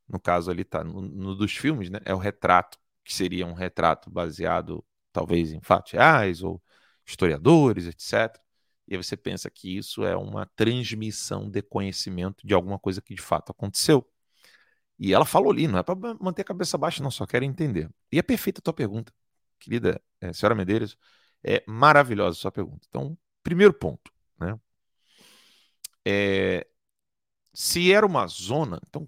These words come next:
como é que os nossos trisavós, os nossos tetravós, os nossos pentavós, os nossos hexavós, eles tinham uma vida <clears throat> muito mais tranquila e calma do que a nossa,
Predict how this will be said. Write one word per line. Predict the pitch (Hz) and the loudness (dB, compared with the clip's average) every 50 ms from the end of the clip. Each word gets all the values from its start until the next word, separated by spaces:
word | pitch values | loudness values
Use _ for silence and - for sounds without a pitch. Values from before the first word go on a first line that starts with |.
| _ - | _ -8
como | - 185 185 175 156 165 | -8 -6 -6 -4 -4 -4
é | 196 214 | -4 -4
que | - - - 151 143 147 151 - _ _ _ _ _ _ _ _ _ _ _ - | -6 -8 -6 -4 -2 -2 -2 -4 _ _ _ _ _ _ _ _ _ _ _ -10
os | 104 95 | -8 -6
nossos | 101 107 110 - - - - - | -4 -4 -4 -4 -6 -10 -12 -8
trisavós, | - 123 123 113 107 101 90 78 80 87 98 101 104 98 92 87 92 101 | -4 -4 -2 0 0 -2 -2 -2 -2 -2 0 0 0 0 -2 -4 -10 -14
os | 87 85 | -14 -12
nossos | 95 101 - - - | -12 -12 -14 -12 -4
tetravós, | - 110 107 107 - 123 95 78 73 78 82 90 92 90 85 80 | 0 0 0 0 0 -2 -4 -2 -2 -2 -2 0 0 -2 -4 -6
os | 80 | -8
nossos | 90 92 92 - - - | -10 -10 -12 -12 -16 -10
pentavós, | _ - 127 123 113 - - 85 73 71 78 85 90 92 95 95 90 85 | _ 0 0 0 0 0 -4 -6 -6 -4 -6 -4 -4 -2 -4 -4 -8 -10
os | 90 | -10
nossos | 101 92 90 - - - 92 | -10 -10 -10 -10 -12 -6 0
hexavós, | 104 113 120 - - - 92 78 78 78 80 90 92 92 - _ _ _ _ _ _ _ _ _ - | 2 2 2 2 -2 -8 -8 -6 -4 -2 0 0 -2 -2 -6 _ _ _ _ _ _ _ _ _ -6
eles | - 127 131 127 - | -4 -2 -2 -2 -4
tinham | - - 131 139 139 | -4 -4 -4 -4 -2
uma | 139 135 127 98 | -2 -2 -2 -2
vida | 85 104 117 113 110 113 113 - _ _ _ _ _ _ - | -2 -4 -4 -2 0 -2 -2 -2 _ _ _ _ _ _ -6
<clears throat> | - 180 - - | -6 -6 -6 -8
muito | 113 127 156 160 - 143 | -10 -8 -8 -8 -6 -4
mais | 127 120 120 113 104 - - - _ _ - | -4 -4 -4 -4 -6 -10 -12 -16 _ _ -4
tranquila | - 147 143 - - - 139 139 143 135 131 139 | -2 -2 -2 -2 -4 0 2 2 2 2 0 -2
e | 123 | -4
calma | - - - 107 104 107 104 101 101 104 - _ _ _ _ _ _ _ _ _ - | -6 0 2 4 4 4 2 -2 -6 -10 -12 _ _ _ _ _ _ _ _ _ -12
do | 95 98 | -12 -12
que | - - - | -8 -2 -2
a | 113 104 | -2 0
nossa, | 87 87 98 92 85 - - - - | 2 4 4 2 2 0 -8 -14 -16